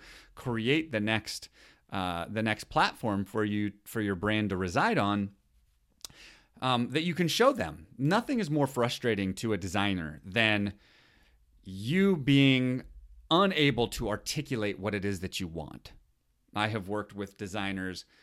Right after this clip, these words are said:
f-, uh, in every concept, in every, you know,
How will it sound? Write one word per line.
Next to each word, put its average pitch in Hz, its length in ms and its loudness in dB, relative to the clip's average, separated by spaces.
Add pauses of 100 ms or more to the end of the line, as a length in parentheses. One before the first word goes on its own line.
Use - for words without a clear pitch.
(440)
f-, - 280 -18 (100)
uh, 127 180 -4 (800)
in 127 300 2
every 156 340 6 (160)
concept, 139 680 2
in 101 80 -2
every, 117 520 2 (340)
you 107 240 -2
know, 87 380 -4